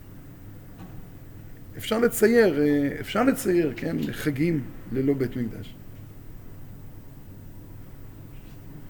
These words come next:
נראה לי, לא? זאת אומרת, אה, כמה מאיתנו, אה, גומרים את ליל הסדר ואומרים,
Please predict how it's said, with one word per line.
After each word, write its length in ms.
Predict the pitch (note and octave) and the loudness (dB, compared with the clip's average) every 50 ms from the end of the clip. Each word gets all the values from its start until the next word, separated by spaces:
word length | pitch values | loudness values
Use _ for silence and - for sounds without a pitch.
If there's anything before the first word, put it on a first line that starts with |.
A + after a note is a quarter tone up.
| - - | -12 -8
נראה 200 | - A#2+ C3+ C#3+ | -4 2 4 4
לי, 60 | C#3 A#2 G#2+ C3 | 4 4 2 -2
לא? 60 | C#3+ D3+ C#3 - - - - - - - - - - - - - - - - - - - - - - - - - - | -4 -4 -6 -8 -10 -14 -14 -14 -12 -12 -12 -12 -12 -14 -14 -14 -14 -14 -12 -12 -12 -12 -12 -14 -16 -16 -14 -14 -10
זאת 100 | - - | -2 0
אומרת, 220 | C#3 C3 C3 - | 0 0 2 2
אה, 80 | D3+ C#3 C3 - - - - - - | 2 0 0 -2 -10 -14 -10 -2 4
כמה 260 | - F#3 G#3+ A3+ G#3+ | 6 8 8 8 8
מאיתנו, 760 | G3+ F#3+ F3+ D#3+ - F3+ F#3 G3 G3 G3 F3+ F3 D#3+ D#3 C#3 C3 - | 8 6 4 4 4 4 4 4 6 4 4 4 4 4 2 2 0
אה, 60 | C3+ C3 B2+ - - | -2 -2 -4 -4 -4
גומרים 300 | C3+ C3+ C3 C#3+ E3+ F3 | -2 2 4 4 4 4
את 120 | D#3 D#3 D#3 | 2 2 2
ליל 100 | D#3+ D#3 | 2 2
הסדר 440 | C#3+ - - - E3+ D#3+ D#3+ E3 D3 | 2 0 0 0 2 4 4 4 4
ואומרים, 300 | C3 C#3 C3+ D3 D#3+ D3+ | 4 4 2 4 2 2